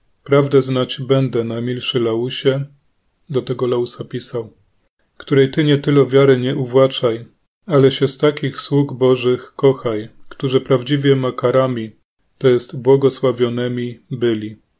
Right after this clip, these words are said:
A mówiąc pierwej o Makarym egipskim, ten lat, żyjąc dziewięćdziesiąt,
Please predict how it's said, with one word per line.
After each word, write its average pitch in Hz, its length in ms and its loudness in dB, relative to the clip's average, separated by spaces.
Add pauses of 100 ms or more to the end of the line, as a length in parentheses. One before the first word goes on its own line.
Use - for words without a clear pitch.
(2250)
A 139 60 4
mówiąc 147 580 0
pierwej 143 540 2
o 135 60 -2
Makarym 131 520 2
egipskim, 131 760 -8 (840)
ten 135 220 0
lat, 131 360 2
żyjąc 131 520 0
dziewięćdziesiąt, 123 1120 -2